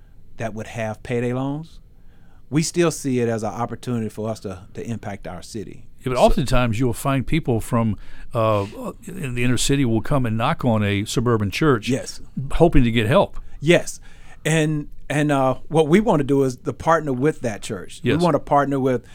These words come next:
Speaker 1: we just started a partnership with Second Presbyterian, uh, 'cause they have a lot of people, again, th-, that come to them for help.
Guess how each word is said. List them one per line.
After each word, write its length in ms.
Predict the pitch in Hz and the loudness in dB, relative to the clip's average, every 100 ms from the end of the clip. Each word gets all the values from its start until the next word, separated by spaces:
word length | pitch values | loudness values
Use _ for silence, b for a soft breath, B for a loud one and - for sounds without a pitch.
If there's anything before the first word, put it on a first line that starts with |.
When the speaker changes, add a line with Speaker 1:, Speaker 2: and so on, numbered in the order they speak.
| B | B
Speaker 1:
we 120 | B 139 | B 0
just 160 | 147 | 0
started 280 | - 139 135 | 2 2 2
a 40 | |
partnership 460 | 127 139 131 120 135 | 0 -2 -2 -2 -4
with 100 | 123 | -4
Second 300 | - 135 127 | -4 -4 -4
Presbyterian, 760 | - 123 113 - 123 104 76 - - b b b | -4 -4 -4 -6 -4 -4 -6 -12 -16 b b b
uh, 400 | - 110 110 110 | -10 -8 -6 -8
'cause 220 | - 156 | -4 -4
they 180 | 127 165 | 0 0
have 200 | 151 147 | 2 0
a 60 | 127 | 2
lot 220 | 127 156 | 2 0
of 100 | 165 | -2
people, 480 | 175 175 123 147 - | -8 -6 -6 -8 -8
again, 380 | 95 127 127 117 107 | -12 -6 -6 -6 -8
th-, 180 | 123 - - - - - - - - 123 123 | -12 -14 -18 -20 -18 -16 -16 -18 -14 -14 -10
that 180 | 123 127 | -6 -6
come 180 | - 135 | -4 -6
to 100 | 127 | -4
them 180 | 127 120 | -4 -4
for 160 | - 113 | -4 -4
help. 260 | 131 - | -4 -6